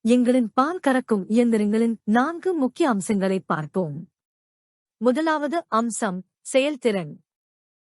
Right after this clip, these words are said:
இந்த இயந்திரங்கள் ஒரே நேரத்தில் பல விலங்குகளிடம் பால் கறக்க முடியும். அடுத்ததாக,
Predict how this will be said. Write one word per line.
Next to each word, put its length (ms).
இந்த 320
இயந்திரங்கள் 800
ஒரே 360
நேரத்தில் 600
பல 340
விலங்குகளிடம் 800
பால் 260
கறக்க 300
முடியும். 560
அடுத்ததாக, 760